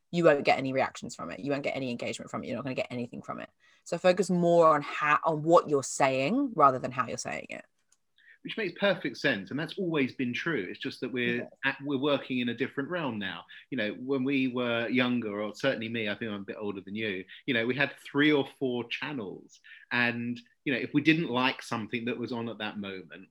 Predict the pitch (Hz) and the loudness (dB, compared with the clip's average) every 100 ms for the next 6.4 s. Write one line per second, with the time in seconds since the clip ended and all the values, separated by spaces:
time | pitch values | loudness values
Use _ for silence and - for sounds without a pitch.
0 | _ 147 143 156 117 110 110 117 113 113 | _ -4 -2 -4 -4 -4 -4 -2 -4 -2
1 | 120 117 - 110 107 104 _ _ - 131 | -2 -2 -2 -4 -4 -6 _ _ -4 -2
2 | - - 120 104 - - 117 110 107 104 | -2 -8 -4 -4 -6 -10 -6 -6 -4 -6
3 | 98 - 98 95 101 - _ - 123 123 | -6 -6 -6 -6 -10 -20 _ 0 2 2
4 | - _ - 139 - 170 165 156 135 - | -2 _ -4 -4 2 2 2 2 0 2
5 | 143 - 139 147 147 202 139 - - 285 | -2 -2 -2 0 4 4 4 -2 0 2
6 | - - - 90 | 2 0 -2 -6